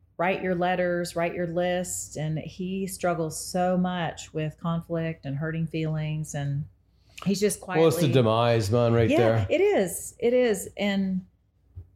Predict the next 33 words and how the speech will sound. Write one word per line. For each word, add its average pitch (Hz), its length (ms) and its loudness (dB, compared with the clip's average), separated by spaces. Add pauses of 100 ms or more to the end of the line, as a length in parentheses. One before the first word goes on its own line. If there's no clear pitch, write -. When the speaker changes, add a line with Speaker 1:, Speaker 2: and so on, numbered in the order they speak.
(280)
Speaker 1:
yeah, 196 300 0
by 190 180 0
the 196 100 0
time 220 720 0
they 185 140 0
finally 208 500 0
open 202 240 0
their 180 120 0
mouth 185 300 -2
sometimes, 165 1000 -6 (160)
and 170 260 0
it's 170 220 -4
basically 185 640 -2
when 170 240 0
they 165 300 -4 (180)
leave 180 560 -4 (120)
or 156 220 0
when 156 160 -2
they 151 180 -2
file 165 240 -2
for 170 160 -6
divorce, 156 600 -4
and 160 120 0
the 156 60 -2
person's 160 420 -6
like, 151 140 -6
"I 143 140 -2
didn't 190 240 0
know 165 120 2
you 170 200 -2
were 160 100 0
miserable. 170 640 -2
Speaker 2:
Yeah. 113 520 4